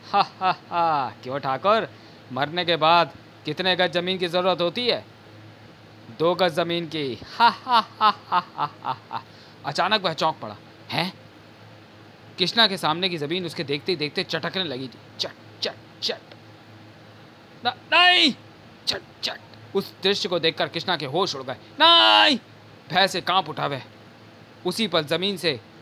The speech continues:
निकल रहे दोनों हाथों ने किष्णा के पांव पकड़ लिए। "न-, न-, न-, नहीं, आ, आ, बचाओ!" तीव्र झटके से वह दहशत के कारण वह जमीन पर गिर पड़ा। "ओ, आ, उफ!" दोनों हाथ उसे जमीन में खींचने लगे। "बचाओ, बिश्ना, मंगला, बापू!"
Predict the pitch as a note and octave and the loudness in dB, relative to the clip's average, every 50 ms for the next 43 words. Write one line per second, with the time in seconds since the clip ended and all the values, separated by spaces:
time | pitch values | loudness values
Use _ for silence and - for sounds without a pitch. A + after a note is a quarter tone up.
0 | - D3+ E3+ F3 F#3+ F#3+ F#3+ E3+ D#3+ D#3 D3+ D3 D3 D3 E3 F3+ E3+ C#3+ C#3 D3 | -6 -2 0 2 4 4 2 2 2 0 0 2 2 2 2 2 0 0 0 0
1 | C#3+ F#3 F3+ E3+ D3 - D3+ - F3+ E3 D3+ D3+ C3+ - D3 E3+ E3 C#3+ C3 A#2+ | 0 0 -2 -2 -4 -6 -6 -4 -4 -4 -4 -4 -4 -2 -2 -2 -2 -4 -4 -4
2 | D3 C#3+ C#3 B2+ B2 - - - - - - B3 A#3 - - - - C#4 D4+ D4+ | -4 -4 -6 -8 -12 -12 -16 -20 -14 -4 0 2 2 2 0 -4 0 2 2 4
3 | D4 D4 C4+ C#4 D4+ C4 - - - - - D4+ B3+ - - - - C#4+ C#4+ C4+ | 6 6 6 6 6 4 4 0 -2 4 6 6 6 4 2 2 4 6 6 6
4 | C#4 D4+ D4 D#4+ E4 D#4 D#4 D#4 D#4 D4+ D4 B3 - - - - - - - - | 4 2 2 4 6 8 8 8 8 8 6 6 4 -2 -18 -20 -20 -20 -20 -20
5 | - - - - - G#3 A3 A#3+ A3 G3+ E3 C#3+ D#3+ E3 D#3 - G3+ F3+ F#3 E3+ | -20 -20 -20 -8 -4 -2 -2 0 0 -2 -2 -2 -4 -4 -2 -2 -2 -2 0 0
6 | D#3 D3 B2 C#3 D#3+ E3 - F#3 D3+ - D3+ A#2+ - - - - - - - - | -2 0 0 0 0 0 0 -2 -4 -6 -8 -10 -10 -12 -18 -20 -20 -20 -20 -14
7 | - - E3+ F3+ F#3+ F3+ F3+ D#3 D3 D#3 D3+ C3 D#3 D#3 F#3 G3+ E3 D#3+ C#3 A#2 | -2 2 4 4 4 4 2 2 0 0 0 0 -2 -2 -2 -4 -4 -6 -4 -2
8 | F3 F#3 D#3+ C#3+ B2+ A#2 - - - - - C#4 D4 C4 - - - - - D4 | -2 -2 -2 -2 -8 -10 -10 -14 -14 -2 4 6 6 6 6 4 -2 0 4 8
9 | D4 C#4+ C#4+ C#4+ C#4 B3 - - - C#4+ E4 D#4+ - - - - - - - - | 8 10 10 8 8 6 2 -2 2 4 4 4 4 2 -12 -20 -20 -20 -20 -12
10 | - - D#3+ F3 F#3 F#3 D#3+ C3+ C#3 D#3 E3 D#3+ E3 D#3 C#3 E3 C#3 D3 D3 D3+ | -4 0 2 2 2 2 0 2 4 4 4 4 2 -2 -6 -4 -2 -2 -2 -2
11 | F3+ F3+ E3+ D#3+ C#3 A#2 - - - - - G#3 - - G3+ E3 D#3+ D3 C#3+ C#3+ | -2 -4 -4 -6 -8 -8 -10 -14 -10 -4 -4 -2 -2 -2 -4 -4 -2 -2 -2 -2
12 | D3 B2 - - - - - C4 C4+ D#4+ D4+ C#4 C#4+ C#4+ C#4+ C#4+ - - - - | -2 -4 -8 -10 -8 -2 0 0 2 4 6 6 8 8 8 8 6 4 0 -6
13 | C4+ D4 C4+ A#3 D#4 D4+ D4 C#4 A#3+ - - - C#4+ D4+ D#4 D#4+ D#4+ D#4+ D#4 C#4 | -4 -2 0 4 6 8 8 8 6 4 0 0 2 2 4 6 8 8 8 8
14 | G#3+ - - - D4 D4+ D4 D#4+ D#4+ E4 E4 D#4+ D#4+ D#4+ D4+ B3 | 8 6 2 0 0 0 0 0 0 2 2 2 4 4 2 2